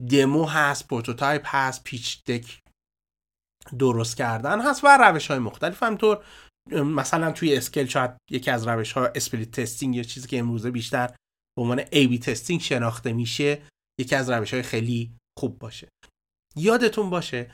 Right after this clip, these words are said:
که لین استارتاپ خیلی تاکید داره روی اتلاف نکردن، وقت تلف نکردن، ویست نکردن. زندگی واقعاً خیلی کوتاه‌تر از اونه که وقت خودمون رو برای چیزی که کسی نمیخواد تلف بکنیم.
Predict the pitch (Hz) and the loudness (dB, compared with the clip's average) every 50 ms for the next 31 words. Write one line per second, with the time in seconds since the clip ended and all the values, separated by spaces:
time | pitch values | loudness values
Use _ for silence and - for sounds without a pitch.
0 | _ _ _ _ _ - 180 175 170 160 - - 180 214 240 233 - - - - | _ _ _ _ _ -2 0 0 0 0 -2 -4 -4 -4 -4 -4 -6 -6 -6 -4
1 | - 190 202 208 202 202 196 190 - - - - - - _ - - 185 185 175 | -4 -4 -4 -2 -4 -4 -6 -6 -8 -10 -12 -12 -14 -18 _ -12 -8 -6 -6 -6
2 | 165 160 147 139 139 139 131 131 131 127 123 127 131 135 135 131 131 127 123 123 | -8 -10 -10 -4 -2 0 0 0 0 -2 -2 -4 -2 -2 0 2 2 0 -2 -4
3 | - _ _ _ _ _ _ _ _ _ _ _ 156 139 - - - - 135 131 | -8 _ _ _ _ _ _ _ _ _ _ _ -4 -4 -2 -4 -6 -4 -2 0
4 | 131 131 127 113 - - - - - - - 135 127 123 123 - 139 123 117 117 | 2 2 2 0 -2 -8 -14 -18 -20 -12 -8 -4 -4 -4 -2 -2 -2 -2 -2 -2
5 | 110 107 131 127 127 123 113 107 107 117 123 113 107 - - - - 127 127 120 | -4 -4 -2 -2 0 0 -2 -4 -4 -4 -4 -2 -4 -4 -8 -6 -4 -2 -2 -2
6 | 110 - - 127 117 113 - 123 120 117 117 110 113 - 123 120 117 117 113 113 | -2 -4 -6 -8 -8 -6 -6 -4 -4 -4 -4 -4 -2 -2 0 0 0 -2 -4 -4
7 | 117 131 131 127 120 120 - - - 131 120 117 117 - 127 120 117 110 107 - | -2 0 0 0 0 -2 -4 -6 -6 -6 -6 -6 -4 -2 -2 -2 -2 -2 -4 -4
8 | 127 110 101 107 - _ _ _ _ _ _ _ _ _ _ - 160 175 196 202 | -6 -6 -6 -10 -16 _ _ _ _ _ _ _ _ _ _ 0 4 4 4 4
9 | 196 202 202 254 254 220 185 175 170 165 175 180 175 170 170 170 185 185 - 190 | 4 0 -2 -2 -2 -2 -2 -2 0 2 4 4 4 4 4 2 0 0 0 -2
10 | 165 135 - - 123 - 120 113 131 123 117 113 120 123 120 117 117 127 117 135 | -2 -2 -2 -6 -6 -6 -4 -2 -2 -2 -2 -2 -2 -4 -6 -6 -6 -6 -6 -6
11 | - - - 175 175 - 170 151 151 151 147 143 139 120 131 139 - - - 147 | -6 -6 -8 -8 -8 -6 -4 -4 -2 -2 -2 -2 -2 -4 -4 -4 -6 -6 -4 -4
12 | 147 147 147 143 - 135 120 - - 127 113 113 110 110 - - 120 117 117 117 | -4 -4 -6 -6 -6 -8 -6 -6 -6 -6 -4 -4 -6 -6 -4 -2 -2 -2 -2 -4
13 | - _ _ _ _ _ _ - - 123 117 110 - - - - - - - - | -10 _ _ _ _ _ _ -6 -4 -2 -2 -2 -2 -6 -10 -16 -16 -16 -16 -18
14 | - 107 | -18 -20